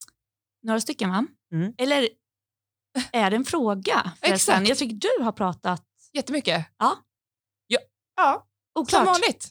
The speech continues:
Speaker 2: Ja, nej, vet du vad? För det här är andra poddavsnittet
Speaker 3: Det är inget
Speaker 2: som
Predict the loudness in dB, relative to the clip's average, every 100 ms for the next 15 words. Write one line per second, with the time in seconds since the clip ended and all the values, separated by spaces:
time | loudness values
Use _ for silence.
0 | -2 -2 2 2 2 0 _ -2 2 2
1 | 2 2 0 2 2 4 2 2 0 0
2 | 0 2 2 2 2 0 -6 _ -2 0
3 | 0 -2 -4 0 -2 0 2 4 4 4